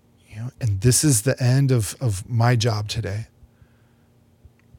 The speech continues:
Now it's time for your job. Let God be the center of your conversations today. Think through things.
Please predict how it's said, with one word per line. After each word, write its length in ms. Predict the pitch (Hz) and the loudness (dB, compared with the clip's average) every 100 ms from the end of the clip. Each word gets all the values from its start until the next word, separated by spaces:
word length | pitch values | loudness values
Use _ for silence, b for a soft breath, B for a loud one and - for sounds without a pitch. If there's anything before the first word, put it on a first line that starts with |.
| _ _ _ _ | _ _ _ _
Now 220 | 110 123 131 | 0 2 2
it's 160 | - | 0
time 240 | - 127 117 | 0 0 -2
for 220 | - 120 | -2 0
your 360 | 107 117 120 | 0 2 4
job. 420 | 117 101 98 117 127 _ _ _ - _ _ _ _ _ _ _ _ _ _ _ _ _ _ _ _ _ _ _ _ - _ _ _ _ B B B B B - | 2 0 -6 -10 -14 _ _ _ -20 _ _ _ _ _ _ _ _ _ _ _ _ _ _ _ _ _ _ _ _ -20 _ _ _ _ B B B B B 0
Let 340 | 113 143 143 | 4 4 2
God 420 | 139 135 139 135 | 0 2 2 2
be 220 | 104 123 117 | 0 0 2
the 100 | 117 | 0
center 580 | - - 127 117 143 | 0 0 0 0 -2
of 220 | 135 127 98 | 0 -2 2
your 240 | 117 113 | 2 2
conversations 920 | - 120 113 113 - 113 - 110 101 | -2 -2 0 0 -2 -2 -2 -2 -4
today. 420 | - 107 101 101 - _ _ _ b b b b b b b b _ _ _ - | -4 -6 -8 -10 -12 _ _ _ b b b b b b b b _ _ _ -8
Think 320 | - 180 180 | 0 0 0
through 320 | - 175 196 | -2 -2 -2
things. 640 | 151 170 131 110 110 - | 0 0 0 -2 -4 -6